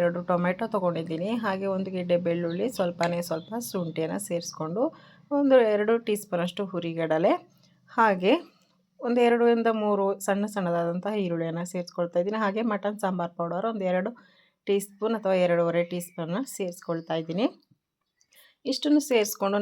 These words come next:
ನಾವು ನೀರನ್ನು ಸೇರಿಸ್ಕೊಂಡು ನುಣ್ಣಗೆ ಫೈನಾಗಿ ಪೇಸ್ಟ್ ಮಾಡ್ಕೊಂಬರ್ಬೇಕು ಈ ರೀತಿಯಾಗಿ. ಇವಾಗ ಒಂದು ಬಾಣಲೆನ ಇಟ್ಟಿದ್ದೇನೆ. ಬಾಣಲಿ ಬಿಸಿಯಾದ ನಂತರ ಎರಡು, ಎರಡರಿಂದ ಮೂರು ಟೀ ಸ್ಪೂನಷ್ಟು ಆಯಿಲನ್ನು ಹಾಕ್ಕೊಳ್ತಾ ಇದ್ದೀನಿ.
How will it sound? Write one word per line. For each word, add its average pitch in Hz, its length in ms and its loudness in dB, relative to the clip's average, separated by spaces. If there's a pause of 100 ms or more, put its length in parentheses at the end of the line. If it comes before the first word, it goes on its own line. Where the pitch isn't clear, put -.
ನಾವು 185 160 0 (160)
ನೀರನ್ನು 190 400 0 (100)
ಸೇರಿಸ್ಕೊಂಡು 175 540 -4 (140)
ನುಣ್ಣಗೆ 196 500 0 (580)
ಫೈನಾಗಿ 202 480 4
ಪೇಸ್ಟ್ 175 280 -2
ಮಾಡ್ಕೊಂಬರ್ಬೇಕು 170 760 -2 (440)
ಈ 214 100 -8
ರೀತಿಯಾಗಿ. 190 480 0 (640)
ಇವಾಗ 285 180 6 (100)
ಒಂದು 233 160 0 (100)
ಬಾಣಲೆನ 190 440 2 (100)
ಇಟ್ಟಿದ್ದೇನೆ. 175 480 -2 (140)
ಬಾಣಲಿ 226 360 0 (220)
ಬಿಸಿಯಾದ 190 380 -2 (140)
ನಂತರ 170 260 -4 (720)
ಎರಡು, 262 220 6 (640)
ಎರಡರಿಂದ 233 440 4 (100)
ಮೂರು 226 240 0
ಟೀ 214 80 0 (100)
ಸ್ಪೂನಷ್ಟು 185 460 -2 (100)
ಆಯಿಲನ್ನು 175 440 0
ಹಾಕ್ಕೊಳ್ತಾ 175 520 -2
ಇದ್ದೀನಿ. 180 280 0